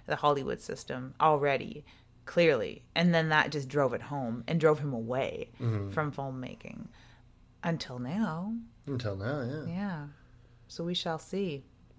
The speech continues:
Speaker 2: We shall. You know what else we shall see?
Speaker 1: Mm.
Speaker 2: The next episode of the Dead Air Podcast is coming in hot.
Speaker 1: Oh, God, is it ever hot.
Speaker 2: <laughs> With Burnt Offerings.
Speaker 1: Yum, yum, yum.
Speaker 2: Mm-hmm.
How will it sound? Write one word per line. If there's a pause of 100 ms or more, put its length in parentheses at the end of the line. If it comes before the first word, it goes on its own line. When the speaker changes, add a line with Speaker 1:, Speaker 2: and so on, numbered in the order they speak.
Speaker 2:
We
shall. (360)
You
know
what
else
we
shall
see? (120)
Speaker 1:
Mm. (300)
Speaker 2:
The
next
episode
of
the
Dead
Air
Podcast
is
coming
in
hot. (360)
Speaker 1:
Oh,
God,
is
it
ever
hot.
Speaker 2:
<laughs>
With (300)
Burnt (100)
Offerings. (420)
Speaker 1:
Yum,
yum,
yum. (120)
Speaker 2:
Mm-hmm.